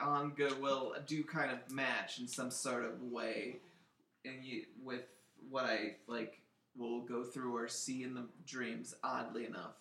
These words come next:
which is interesting. But I don't know if this is necessarily, I'm gonna tell you about my first dream that I remember, and it's not necessarily the most scary thing I, I rem-,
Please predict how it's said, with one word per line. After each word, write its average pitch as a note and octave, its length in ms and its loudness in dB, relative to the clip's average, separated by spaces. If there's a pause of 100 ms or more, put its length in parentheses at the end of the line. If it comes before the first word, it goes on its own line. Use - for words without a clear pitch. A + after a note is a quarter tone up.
which D3 160 -8
is E3 100 -2
interesting. A#2 460 -4 (640)
But D#3+ 480 8
I F3+ 80 8
don't C4 160 8
know D4+ 80 12
if D4 80 2
this B3 120 0
is F3+ 140 0
necessarily, E3 680 4
I'm D#3 120 2
gonna D3+ 120 0 (140)
tell D3 160 4
you C#3+ 80 2
about B2 160 0
my B2 120 0 (180)
first D3 240 4
dream C3+ 160 -2
that A#2 100 -2
I G#2+ 60 0
remember, B2+ 720 0 (400)
and B2 400 0 (100)
it's A2 160 -4
not A3+ 200 6
necessarily F#3 560 4
the C#3+ 120 0
most C#3+ 300 0
scary D#3+ 400 4
thing G#3 340 -2
I, G3+ 160 4 (160)
I D#3+ 280 4
rem-, F3 340 2